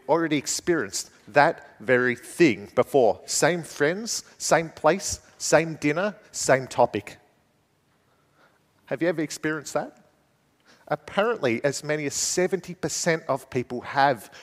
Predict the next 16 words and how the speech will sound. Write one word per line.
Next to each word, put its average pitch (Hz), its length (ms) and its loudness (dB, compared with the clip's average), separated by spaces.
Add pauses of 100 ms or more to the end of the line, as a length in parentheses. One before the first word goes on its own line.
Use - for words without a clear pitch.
experienced 120 580 -6
déjà 101 380 0
vu. 87 200 -10 (580)
But 156 100 0
the 160 80 4
thing 262 200 -2
is, 151 200 0
when 247 260 0
we 208 120 2
experience 107 600 -4
it, 120 140 -2 (180)
we 151 80 2
don't 208 180 4
really 180 220 0
take - 260 0
notice. 127 440 0